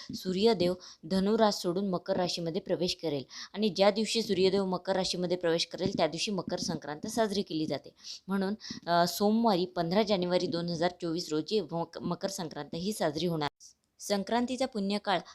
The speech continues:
हा सूर्योदयापासून सूर्यास्तापर्यंत आहे, म्हणजे सोमवारी पंधरा तारखेला सकाळी सात वाजून सतरा मिनिटांपासून ते संध्याकाळी सहा वाजून वीस मिनिटांपर्यंत आहे.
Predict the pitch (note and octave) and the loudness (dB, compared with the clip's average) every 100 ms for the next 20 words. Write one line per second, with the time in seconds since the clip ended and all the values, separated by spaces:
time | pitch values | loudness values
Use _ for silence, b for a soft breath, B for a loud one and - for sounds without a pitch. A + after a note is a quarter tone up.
0 | B A3 A3+ F#3+ F#3+ G3+ G#3+ A3 G#3 G3+ | B 0 2 4 4 6 6 4 2 -2
1 | A#3+ G#3 E3 F#3 G#3+ G#3+ F3+ F3+ F3+ E3+ | -4 -4 0 0 0 -2 -2 -2 0 0
2 | D#3+ D3 E3 G#3 A3 F3+ F3 G3 F#3 - | 0 -2 0 -2 0 -2 0 0 -2 -6
3 | E3+ E3 G#3 G#3 F3+ G3+ G3 E3 B B | -2 2 4 2 0 0 0 0 B B
4 | - G3 G3 F#3+ G#3+ G#3+ G#3 A3 F#3 G#3+ | -4 -2 4 4 4 2 2 0 -2 0
5 | G3 - F#3+ G3 F#3 F3 F#3 F#3 F#3 G#3 | -2 0 -2 -2 -4 -6 -6 -6 -2 -2
6 | F#3 F#3 F#3 E3 F#3 A3+ F#3 G3+ B B | 0 -2 -2 2 6 6 4 2 B B
7 | - A3 A3+ G3 F#3+ F#3+ F#3 G#3+ - F3+ | -2 4 6 6 4 2 4 2 2 -2
8 | E3+ E3+ E3+ D#3+ D#3+ G3 D#3+ C#3+ - - | -2 -2 -2 -2 4 6 6 2 -6 -16
9 | - | -18